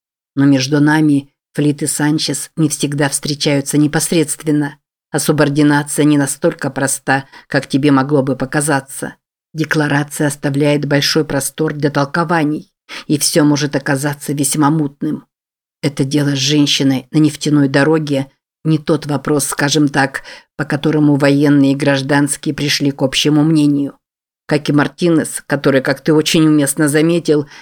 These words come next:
не находился там, где должен был находиться.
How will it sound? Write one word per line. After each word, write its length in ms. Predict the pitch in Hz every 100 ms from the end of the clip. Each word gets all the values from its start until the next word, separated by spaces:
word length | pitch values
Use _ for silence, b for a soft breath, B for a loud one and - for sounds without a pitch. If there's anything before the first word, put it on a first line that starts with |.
| B
не 160 | 156 151
находился 720 | 156 143 170 165 139 - 131
там, 400 | - 135 143 170 -
где 180 | 143 143
должен 440 | 135 151 139 147
был 140 | 143 143
находиться. 800 | 147 143 170 165 135 - 113